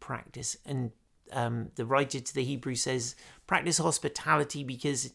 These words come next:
people have done that and they found they've entertained angels unawares." Hospitality, I think, is something that, again,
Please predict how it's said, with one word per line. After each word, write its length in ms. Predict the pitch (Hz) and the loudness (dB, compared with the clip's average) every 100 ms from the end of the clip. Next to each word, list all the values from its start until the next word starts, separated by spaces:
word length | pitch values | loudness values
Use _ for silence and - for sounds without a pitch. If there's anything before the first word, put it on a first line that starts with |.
| - | -10
people 300 | 139 - 131 | -12 -4 -4
have 140 | 117 | 2
done 260 | 156 156 131 | 4 4 2
that 180 | 107 - | -2 -2
and 140 | 120 | -2
they 100 | 117 | -2
found 400 | - 120 120 117 | -4 -4 -2 -2
they've 180 | 113 - | -4 -4
entertained 640 | 127 117 - 117 113 110 - - | -6 -6 -6 -6 -4 -6 -8 -2
angels 720 | 147 196 - 90 - - - - | 0 0 -2 -6 -8 -14 -18 -6
unawares." 640 | 131 117 117 110 95 - - - - - - _ | -4 -2 0 -2 -4 -12 -18 -20 -20 -20 -20 _
Hospitality, 760 | 143 135 175 165 170 165 175 | -2 0 -2 4 4 4 2
I 60 | 170 | 2
think, 320 | - 170 151 | 2 -2 0
is 120 | 147 | -2
something 480 | - 156 - 156 151 | 0 0 0 -4 0
that, 260 | 156 139 147 | 2 2 -2
again, 920 | 120 - 160 156 156 160 156 156 | -6 -2 2 4 4 6 4 2